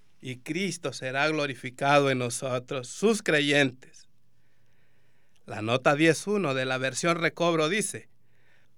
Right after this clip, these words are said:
"Cuando Él regrese, por un lado vendrá desde los cielos con gloria, y por otro será glorificado en sus santos". Esto es,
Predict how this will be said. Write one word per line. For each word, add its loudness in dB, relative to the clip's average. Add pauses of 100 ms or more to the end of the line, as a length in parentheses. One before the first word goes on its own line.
(120)
"Cuando -2
Él 6
regrese, -2 (680)
por -6
un 0
lado 4
vendrá 2
desde 2
los -4
cielos -2
con -10
gloria, 0 (680)
y -4
por 0
otro 4 (460)
será 2
glorificado 2
en 6
sus -6
santos". 2 (640)
Esto 2
es, 2